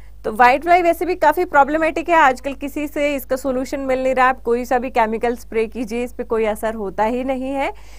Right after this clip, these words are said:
तो ये कौन सी है? व्हाइट फ्लाई है, यस। तो, अ, दामिनी,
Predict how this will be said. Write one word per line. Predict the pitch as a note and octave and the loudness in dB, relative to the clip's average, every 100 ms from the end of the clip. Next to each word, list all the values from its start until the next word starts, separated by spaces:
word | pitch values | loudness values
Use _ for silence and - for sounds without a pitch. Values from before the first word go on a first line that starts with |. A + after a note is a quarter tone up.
| - - | -12 -6
तो | |
ये | B3 | -4
कौन | C#4 C4 | 2 0
सी | C#4 F4 | 2 0
है? | F4 G4 | 2 2
व्हाइट | G4+ G3 A#3 B3 A#3+ | 2 4 6 6 2
फ्लाई | G#3 F#3+ G3 | 0 0 0
है, | G3 - - - - - | -4 -8 -10 -14 -14 0
यस। | C4+ A3 - - - | 4 4 4 -8 -4
तो, | G#3 G#3 G3+ G#3 G#3 G#3 G3+ | 0 4 6 6 6 6 4
अ, | - F#3 G3+ G3 G3+ | 2 2 6 6 4
दामिनी, | G3 A3+ A#3+ E4+ F#4+ G#4+ F4+ | 6 6 6 2 2 2 0